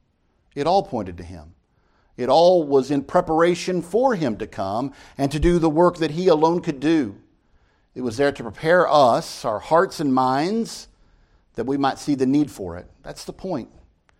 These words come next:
If the old covenant system was enough, then God would have stuck with it. That's more or less what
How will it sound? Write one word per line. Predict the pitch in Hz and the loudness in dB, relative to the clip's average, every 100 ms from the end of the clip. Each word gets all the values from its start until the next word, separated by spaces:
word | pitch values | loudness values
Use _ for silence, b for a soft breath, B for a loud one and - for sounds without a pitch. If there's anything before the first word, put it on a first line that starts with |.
| _ _ _ _ | _ _ _ _
If | 123 117 | -6 -4
the | 123 | 0
old | 123 160 180 160 | 4 4 2 0
covenant | - 160 160 156 | 0 0 0 -6
system | - 156 - 143 | -6 -8 -6 -4
was | 135 127 | -2 -2
enough, | 120 127 170 - _ | -4 -2 -4 -8 _
then | - 139 127 | -8 -6 -2
God | 127 127 | -2 -2
would | 139 | -6
have | - | -10
stuck | - 156 | -12 -12
with | 104 85 | -12 -14
it. | 87 _ _ _ _ _ _ _ _ _ _ - | -18 _ _ _ _ _ _ _ _ _ _ -18
That's | 117 | -12
more | 135 160 139 | -6 0 2
or | |
less | 127 143 143 - | 4 2 0 -2
what | 131 131 - | 2 2 0